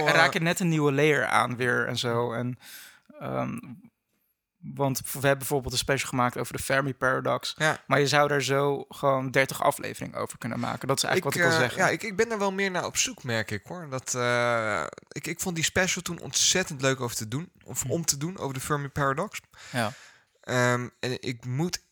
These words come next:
Speaker 2: eerlijk zeggen dat ik heel vaak heel erg warm loop na het lezen van, eh, Wait But Why. Dat hij vaak
Speaker 1: Mhm.
Speaker 2: onderwerpen heeft, want ik denk, daar wil ik ook een special over maken.
Speaker 1: Ja, absoluut.
Speaker 2: Maar dat ik het moeilijk vind dat ik niet een soort van,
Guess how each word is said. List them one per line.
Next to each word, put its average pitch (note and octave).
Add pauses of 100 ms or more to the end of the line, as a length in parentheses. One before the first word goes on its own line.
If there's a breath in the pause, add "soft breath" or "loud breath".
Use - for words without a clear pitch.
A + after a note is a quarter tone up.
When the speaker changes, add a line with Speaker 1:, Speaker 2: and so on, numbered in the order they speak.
(120)
Speaker 2:
eerlijk E3
zeggen C3+
dat A#2+
ik A#2+
heel C#3
vaak C#3
heel C3+
erg B2
warm C3+
loop A#2
na B2
het A#2
lezen A#2+
van, A2
eh, G2+
Wait A2+
But G#2+
Why. A2 (100)
Dat -
hij B2
vaak A#2+
Speaker 1:
Mhm. D3+
Speaker 2:
onderwerpen A#2+
heeft, A#2
want A2+
ik G#2+
denk, A2
daar A#2
wil A#2+
ik A2+
ook B2
een C#3+
special -
over B2+
maken. A#2+
Speaker 1:
Ja, C#3+
absoluut. C#3
Speaker 2:
Maar B2
dat C3+
ik C3
het C3
moeilijk F3+
vind D#3+
dat C3+
ik B2+
niet D3+
een B2+
soort C3+
van, B2